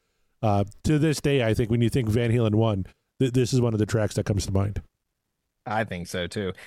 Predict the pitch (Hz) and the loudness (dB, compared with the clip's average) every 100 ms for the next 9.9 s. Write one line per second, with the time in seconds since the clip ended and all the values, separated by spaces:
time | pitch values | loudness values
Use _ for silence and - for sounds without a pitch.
0 | - - 127 170 208 339 - 202 262 104 | -20 -6 -2 -2 -2 -4 -2 0 0 -2
1 | 90 - 131 127 135 165 190 147 135 123 | -8 -4 -2 0 0 0 0 0 2 2
2 | 120 120 110 123 120 113 113 113 110 107 | 0 0 0 -2 -2 -2 0 0 0 0
3 | 104 95 107 107 101 117 107 113 110 107 | -2 -2 -2 -2 -4 -4 -2 0 -2 -2
4 | 110 98 113 117 113 123 - _ - - | -4 -4 -4 -4 -4 -4 -6 _ -20 -20
5 | _ 127 123 170 175 165 160 156 139 131 | _ -4 -2 0 0 0 0 0 0 0
6 | 135 117 120 120 131 139 127 127 127 - | 0 2 0 0 2 0 0 -2 -4 -16
7 | - - 113 113 131 127 123 - - 123 | -18 -4 -2 0 0 -2 -2 -2 -2 -4
8 | - 131 123 123 110 107 120 123 - - | -2 -2 0 0 -2 0 0 0 -4 -6
9 | - - 127 120 120 113 113 - | -4 -2 -2 0 0 0 -2 -6